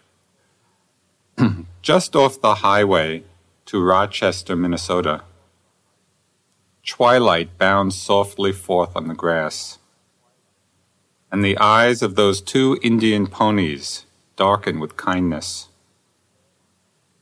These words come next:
They have come gladly out of the willows to welcome my friend and me.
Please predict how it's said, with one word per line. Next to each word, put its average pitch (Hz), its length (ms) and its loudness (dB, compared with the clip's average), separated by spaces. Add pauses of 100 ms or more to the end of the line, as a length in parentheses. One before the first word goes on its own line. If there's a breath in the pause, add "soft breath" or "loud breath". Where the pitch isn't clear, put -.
(320)
They 117 80 0
have 127 180 2
come 160 280 2
gladly 131 560 6
out 107 180 4
of 95 160 -2
the 104 80 4
willows 101 500 2
to - 140 -6
welcome 92 480 0
my 87 120 -2
friend 104 400 -2
and 82 140 0
me. 80 300 -6